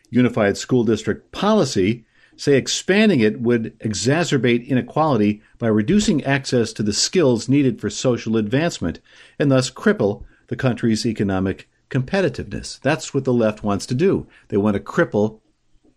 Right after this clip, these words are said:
our competitiveness. And this D E I movement,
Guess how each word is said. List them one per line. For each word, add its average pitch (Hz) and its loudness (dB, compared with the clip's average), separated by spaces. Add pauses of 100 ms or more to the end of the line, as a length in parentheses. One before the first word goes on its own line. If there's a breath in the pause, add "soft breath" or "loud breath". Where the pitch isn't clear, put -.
(100)
our 107 -4
competitiveness. 131 -4
And 139 0
this 233 0
D 175 2
E 135 4
I 135 2
movement, 87 0